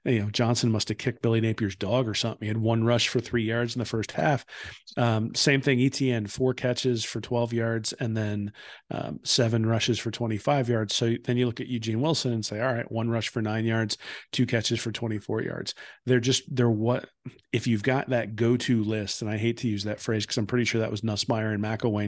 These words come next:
who talked about their go-to list and that sort of stuff, but you gotta get the ball into those guys' hands. Wilson's one of those guys. And so to give him three touches other than the kick returns, um,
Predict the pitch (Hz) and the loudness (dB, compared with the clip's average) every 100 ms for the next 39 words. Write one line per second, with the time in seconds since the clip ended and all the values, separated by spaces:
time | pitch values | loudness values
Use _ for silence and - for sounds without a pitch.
0 | 101 - - - 117 123 110 117 107 110 | -4 -10 -12 -2 0 0 0 -2 -2 0
1 | 104 110 107 120 110 110 104 - 107 117 | 0 0 0 2 2 2 -2 -2 -2 -2
2 | - 117 - - - - - - - 117 | -2 -4 -4 -4 -6 -6 -10 -10 -8 -2
3 | 117 117 117 110 113 113 113 113 110 - | 0 2 2 0 -2 -2 -2 -2 -4 -2
4 | 110 101 117 113 107 - - - - 143 | -4 -2 -2 -2 -4 -10 -18 -4 2 4
5 | 156 135 156 156 143 165 151 107 - 104 | 4 4 6 6 4 4 0 -2 -4 -4
6 | - 110 107 - 113 117 113 - 123 120 | 0 0 0 0 0 2 0 0 0 2
7 | 123 110 127 113 113 117 113 110 120 113 | 2 2 2 2 -2 -2 -2 -2 -2 -4
8 | 120 131 131 127 - - - - 113 110 | -2 0 -2 -4 -10 -16 -14 -2 0 2
9 | 104 104 | 0 -2